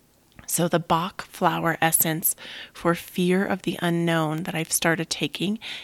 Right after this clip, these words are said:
is aspen. And it's just, like, two droppers under my tongue. And,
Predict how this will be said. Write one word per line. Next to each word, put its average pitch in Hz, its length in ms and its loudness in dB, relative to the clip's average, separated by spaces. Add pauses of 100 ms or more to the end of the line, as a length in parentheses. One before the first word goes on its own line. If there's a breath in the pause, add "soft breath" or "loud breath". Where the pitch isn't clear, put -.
(140 loud breath)
is 160 360 0
aspen. - 600 -4 (480 loud breath)
And 165 140 2
it's - 200 0
just, - 220 0
like, - 200 -4
two 185 200 -2
droppers 160 500 2
under 139 220 -2
my 143 160 -2
tongue. 160 380 -4
And, 156 480 -2